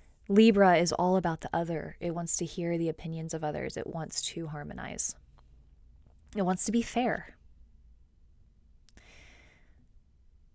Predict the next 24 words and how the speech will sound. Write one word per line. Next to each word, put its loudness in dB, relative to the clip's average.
Aries 2
<laughs> -8
is 2
ruled 2
by 2
Mars, -2
which 0
is -2
more 0
focused -4
on -4
the -6
self. -4
Aries 0
is -4
more -2
about -2
independence, -4
individuality. -4
Mars 2
is -6
all -2
about -2
courage -6